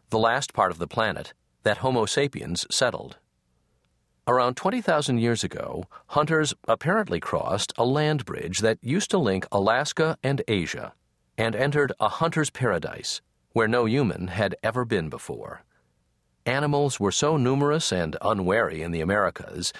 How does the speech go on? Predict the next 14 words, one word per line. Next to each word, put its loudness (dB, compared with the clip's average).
that 0
humans 2
ate 0
well 0
and -2
probably 2
hunted -2
much 2
of -4
the 0
great 0
game 0
to -4
extinction. -2